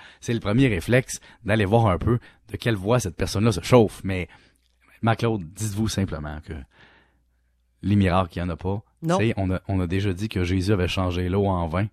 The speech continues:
Speaker 1: Probablement qu'il avait amené trois, quatre caisses avec lui, puis on le savait pas, là.
Speaker 2: <laughs> Non, puis j'allais rajouter ce fameux proverbe, tu sais, quand ça a l'air trop beau pour être vrai, c'est parce
Speaker 1: Ouais.
Speaker 2: que c'est pas vrai.
Speaker 1: C'est ça. Si vous rencontrez un comptable sympathique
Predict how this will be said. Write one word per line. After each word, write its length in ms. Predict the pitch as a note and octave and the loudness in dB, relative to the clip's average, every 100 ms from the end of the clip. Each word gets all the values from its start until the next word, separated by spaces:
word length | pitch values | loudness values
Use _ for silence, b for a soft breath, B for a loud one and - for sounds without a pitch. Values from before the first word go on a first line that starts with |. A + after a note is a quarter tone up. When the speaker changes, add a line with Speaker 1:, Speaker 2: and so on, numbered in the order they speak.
| b b b b _ | b b b b _
Speaker 1:
Probablement 300 | F#2+ G#2+ C3+ | 0 2 2
qu'il 100 | B2+ | 2
avait 100 | F#2 | 0
amené 180 | F#2 G#2 | 0 0
trois, 160 | G2+ | 0
quatre 200 | F#2+ F#2+ | -2 -4
caisses 240 | - G#2 G2+ | -2 -2 0
avec 240 | F2 D#2+ | -2 -2
lui, 80 | G#2 | -2
puis 100 | F2+ | -2
on 40 | E2+ | -4
le 40 | |
savait 240 | - D#2 | -2 -4
pas, 180 | D#2 F2+ | 0 0
là. 840 | C4 - - - _ G#3 - - G3 | 0 -2 -2 -2 _ -4 -4 -4 -4
Speaker 2:
<laughs> 20 | - - F#3+ _ B G4 F4+ | -4 -10 -10 _ B 0 4
Non, 200 | B3+ B3 | 6 4
puis 100 | A#3 | 4
j'allais 220 | A3 G#3+ G3+ | 2 4 6
rajouter 380 | F#3 D3+ G3+ | 4 4 0
ce 80 | F#3+ | 0
fameux 240 | E3+ E3+ E3 | 2 0 0
proverbe, 500 | D3 D3 D3+ D#3+ D#3 | 0 0 0 -2 -6
tu 80 | - | -6
sais, 160 | E3 | -6
quand 220 | D#3 D3+ D3 | -2 -2 0
ça 120 | D3 | -2
a 40 | |
l'air 180 | D3 D3+ | 0 0
trop 220 | D3+ D3+ | 2 2
beau 180 | C#3+ D#3+ | 4 2
pour 160 | D3 C#3 | 2 0
être 160 | C#3 | 0
vrai, 200 | A#2+ B2+ C#3 | -2 -4 -4
c'est 80 | |
parce 160 | - C#3 - | -4 -6 -4
Speaker 1:
Ouais. 60 | C3+ | -2
Speaker 2:
que 40 | |
c'est 180 | B2+ C3+ | 0 0
pas 180 | C3 B2+ | 0 0
vrai. 300 | B2 B2 - _ _ | -2 -8 -12 _ _
Speaker 1:
C'est 140 | - | -8
ça. 240 | F2 F2+ E2+ | -4 -2 -2
Si 120 | - B2 | 0 4
vous 60 | |
rencontrez 360 | C#3 C#3 C#3+ E3 | 6 6 8 8
un 80 | D3 | 6
comptable 520 | A2+ G#2+ B2+ C3 F#2+ | 2 4 6 4 2
sympathique 840 | - B2+ A2 F#2+ - A2+ - - | 2 2 2 -2 -2 -2 -4 -20